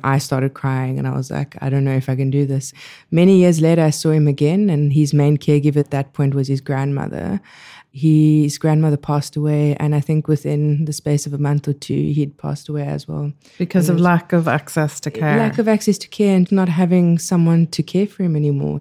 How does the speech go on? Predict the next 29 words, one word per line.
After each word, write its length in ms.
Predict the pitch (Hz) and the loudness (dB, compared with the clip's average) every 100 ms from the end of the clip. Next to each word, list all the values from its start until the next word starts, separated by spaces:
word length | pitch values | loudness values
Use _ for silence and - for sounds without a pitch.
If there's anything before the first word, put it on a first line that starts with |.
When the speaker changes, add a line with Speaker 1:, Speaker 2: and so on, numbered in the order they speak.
| _ - | _ -2
Speaker 2:
How 160 | 302 | -2
common 420 | 294 294 269 220 | 0 4 6 6
is 300 | - 185 185 | 6 2 2
this, 480 | 175 165 147 - - | -2 -6 -8 -16 -6
not 200 | 190 175 | -2 -2
just 280 | 175 170 - | -2 -6 0
in 140 | 170 165 | 0 2
the 120 | 156 | 0
area 300 | 160 160 156 | 0 0 0
you 200 | 151 160 | 0 0
work 300 | 160 147 - | 0 -2 -4
in, 160 | 156 131 | -6 -4
but 260 | 151 156 - | -6 -10 -6
in 120 | 156 | -6
the 80 | 156 | -4
country 340 | 160 - 156 | -6 -6 -6
as 100 | 156 | -6
a 60 | 143 | -8
whole? 380 | 156 151 151 _ _ _ _ | -8 -8 -10 _ _ _ _
Speaker 1:
Where 200 | 165 175 | 2 2
there's 320 | 180 185 170 | 4 4 4
poverty 800 | - - 175 180 - 170 165 160 143 | 0 -2 0 0 0 2 4 2 2
and 300 | 151 151 147 | 0 2 4
where 220 | 156 151 | 4 4
there's 340 | 151 151 139 - | 4 2 0 0
ill 180 | 165 156 | 2 2
health, 500 | 160 151 147 - - _ _ _ | -2 -4 -6 -10 -20 _ _ _
there's 260 | 156 151 147 | 0 2 0
disability. 880 | 147 - 151 147 143 - 147 151 | -8 -6 -4 -2 -2 -4 -4 -4